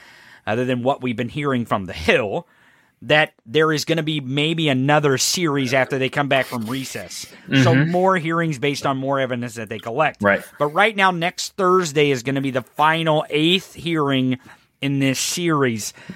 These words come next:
Speaker 2: Yeah.
Speaker 1: Um, and we're, we've gotten an insight to what the hearing's gonna be about. Liz Cheney kind of previewed it for us at the very end of the last hearing. But we don't know what time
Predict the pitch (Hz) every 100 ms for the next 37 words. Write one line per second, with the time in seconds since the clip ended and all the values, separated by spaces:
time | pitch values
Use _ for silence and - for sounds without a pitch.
0 | - 101 139 135 123 - 127 135 151 151
1 | 147 - 139 151 135 190 180 160 143 135
2 | 143 139 151 127 131 135 131 123 127 131
3 | 127 107 113 107 120 113 113 113 127 117
4 | - 120 113 110 104 90 - 151 160 139
5 | 117 110 107 120 117 113 107 107 117 117
6 | 117 110 101 107 127 139 - 101 92 90
7 | - - - - - - - _ _ _
8 | 131 127 165 226 247 160 160 143 110 _
9 | - - 123 110 87